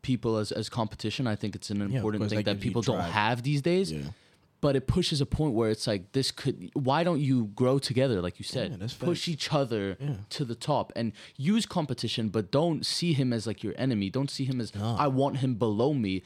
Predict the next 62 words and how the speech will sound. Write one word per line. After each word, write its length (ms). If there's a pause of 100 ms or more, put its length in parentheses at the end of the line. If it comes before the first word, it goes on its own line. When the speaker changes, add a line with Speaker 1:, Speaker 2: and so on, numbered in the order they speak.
(140)
Speaker 1:
Say, 260
Speaker 2:
No. 60
Speaker 1:
like, 260 (400)
"I 120
gotta 180
push 300
him, 320 (120)
so 180
Speaker 2:
Yeah. 40
Speaker 1:
he 120
pushes 360
me, 220
and 160
Speaker 2:
Of 40
Speaker 1:
we 100
Speaker 2:
course. 100
Speaker 1:
go 140
up 120
together 360
at 80
the 60
Speaker 2:
Yeah. 100
Speaker 1:
same 140
time." 280
Not 200
like, 320
"I 60
want 300
you 120
to 140
stay 220
down 280
while 220
I 100
go 240
up." 160
Speaker 2:
Yeah, 140
of 140
course. 280
Speaker 1:
And 100
that's 160
something 300
I 80
see 460
these 260
days, 240
and 120
it's, 160
it, 140
it's 280
dangerous. 480
It 60
could 160
break 200
friendships. 460
Speaker 2:
Of 100
Speaker 1:
It 100
could, 140
Speaker 2:
oh, 200
that 180
shit 320
break. 160